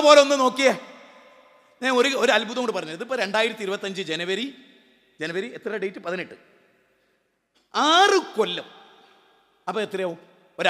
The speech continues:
ആറ് കൊല്ലം അങ്ങോട്ട്, മുന്നോട്ട്. ഏ? മുപ്പത്തൊന്ന്, അല്ലേ? ആ ജനുവരി പതിനെട്ട് ആവുമ്പോഴേക്ക് ഖുർആൻ കംപ്ലീറ്റ് മനപ്പാടാവും, ഖുർആൻ കംപ്ലീറ്റ് അർത്ഥവും പഠിക്കും. ഡെയിലി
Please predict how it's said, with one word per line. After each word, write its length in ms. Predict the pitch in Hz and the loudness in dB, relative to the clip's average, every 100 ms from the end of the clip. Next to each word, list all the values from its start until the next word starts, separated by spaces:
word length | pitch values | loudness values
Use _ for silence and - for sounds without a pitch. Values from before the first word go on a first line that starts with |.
| 170 | 2
ആറ് 140 | 220 202 | 2 -2
കൊല്ലം 160 | 196 180 | -2 -2
അങ്ങോട്ട്, 260 | 190 175 156 - | -4 -6 -12 -14
മുന്നോട്ട്. 340 | 156 185 190 151 - _ _ _ _ _ _ _ _ _ - | -10 -10 -10 -14 -20 _ _ _ _ _ _ _ _ _ -10
ഏ? 40 | 233 233 - _ _ _ _ _ | -10 -10 -18 _ _ _ _ _
മുപ്പത്തൊന്ന്, 440 | 233 240 277 269 247 - - - - | -12 -8 -6 -6 -8 -14 -20 -20 -6
അല്ലേ? 160 | 175 - - _ _ _ _ _ _ 320 | -6 -6 -16 _ _ _ _ _ _ 4
ആ 20 | 392 285 | 4 4
ജനുവരി 360 | 240 240 254 254 247 | 2 4 4 2 0
പതിനെട്ട് 340 | 185 214 233 190 | -4 -4 -2 -2
ആവുമ്പോഴേക്ക് 380 | 180 185 190 196 | -2 -4 -6 -8
ഖുർആൻ 260 | 180 185 214 - | -8 -6 -6 -6
കംപ്ലീറ്റ് 520 | 170 175 180 196 196 165 | -6 -6 -6 -6 -6 -8
മനപ്പാടാവും, 600 | 143 135 156 165 147 170 247 - | -10 -8 -4 -2 -2 -4 -10 -18
ഖുർആൻ 200 | 127 147 160 | -10 -8 -8
കംപ്ലീറ്റ് 340 | 135 139 151 135 | -10 -8 -8 -8
അർത്ഥവും 300 | 120 110 143 117 | -12 -12 -14 -14
പഠിക്കും. 280 | 107 90 _ _ _ _ _ 123 | -18 -20 _ _ _ _ _ -4
ഡെയിലി 300 | 156 180 208 | -2 -2 -4